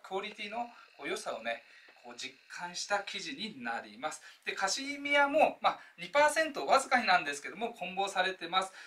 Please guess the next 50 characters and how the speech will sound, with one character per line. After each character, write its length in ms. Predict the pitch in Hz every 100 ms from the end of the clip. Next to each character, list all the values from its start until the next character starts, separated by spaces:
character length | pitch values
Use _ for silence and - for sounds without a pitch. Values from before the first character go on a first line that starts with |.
| -
あ 80 | 143
の、 80 | 143
非 160 | 160
常 180 | 233 269
に 80 | 277
ね、 120 | 277
こ 220 | 226 220 214
う 20 |
触 240 | - 190
っ 120 | 226 -
た 80 | 240
時 260 | 302 262
の 140 | - 120
ね、 240 | - - - - - - _ -
こ 640 | 123 117 - - - -
う、 420 | _ _ _ _ _ _ _ _ _ _
肌 320 | - - 185 220
触 280 | 247 190
り 100 | 123
と 120 | 113 117
い 140 | 117
う 80 | 110
か 100 | 117
ね、 80 | 117
質 200 | - -
感 180 | 208 202
が 100 | 208
ね、 100 | 190
す 180 | -
ご 160 | 175 269
く 100 | 269
ね、 140 | 226 -
こ 200 | 185 180
う 40 |
特 240 | 160 165
徴 320 | - 180 170 175
的 300 | 170 165 196
な 180 | 247 - - -
生 140 | -
地 180 | 160 135
だ 120 | 123
っ 80 | 120 _ _ _ _
た 120 | - 247
と 160 | -
思 200 | 123 117
い 80 | 113
ま 140 | 139
す。 120 | 151 - - -
あ 100 | 147
の 720 | 143 131 127 123 120 120 117